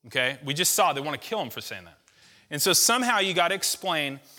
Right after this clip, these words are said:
how a whole bunch of Jews went, "You know what? I think I will worship a man as God,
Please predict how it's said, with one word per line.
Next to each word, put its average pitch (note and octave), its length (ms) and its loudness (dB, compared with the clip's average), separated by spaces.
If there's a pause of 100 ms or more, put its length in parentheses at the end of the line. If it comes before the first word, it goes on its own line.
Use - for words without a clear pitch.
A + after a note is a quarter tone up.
how D#3+ 120 4
a D#3 40 0
whole G3 180 2
bunch A3+ 240 0
of D#3+ 120 -2
Jews E3+ 420 -4
went, D3 220 -8
"You E3 100 -8
know G3+ 80 -6
what? G#3+ 180 0
I F3 120 -4
think A3 200 -8
I F3+ 100 0
will F3+ 300 -2
worship C#3 600 -6
a C3 80 -6
man B2 420 -4
as A#2+ 280 -8
God, A2+ 420 -4